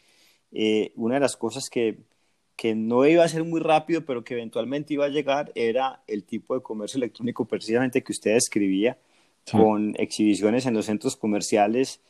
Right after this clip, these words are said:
Speaker 1: más chi-, tipo showroom, ¿cierto? Más
Speaker 2: Sí.
Speaker 1: de, de exhibición para que la gente fuera, pasara y que finalmente lo, lo pudiera comprar con catálogo. O sea que, como usted bien lo anotaba, eso pues que parecía algo, una premoni-,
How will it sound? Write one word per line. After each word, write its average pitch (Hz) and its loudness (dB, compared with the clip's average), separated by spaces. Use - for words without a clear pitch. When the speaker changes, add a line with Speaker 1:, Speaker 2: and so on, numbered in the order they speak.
Speaker 1:
más 117 4
chi-, - -12
tipo 135 4
showroom, 135 2
¿cierto? 147 0
Más 104 -4
Speaker 2:
Sí. 107 8
Speaker 1:
de, 101 4
de - -2
exhibición 110 -2
para - -16
que 110 2
la 104 4
gente 101 0
fuera, 135 4
pasara 117 2
y 107 -8
que 110 -10
finalmente 113 -8
lo, 104 -6
lo 101 -6
pudiera 98 0
comprar 101 -4
con 123 -2
catálogo. 101 -2
O 87 -8
sea 104 -4
que, - -2
como 107 -2
usted 107 -2
bien 120 2
lo 131 2
anotaba, 113 0
eso 127 0
pues 127 -4
que 135 -2
parecía 113 0
algo, 127 0
una 120 -6
premoni-, 107 -6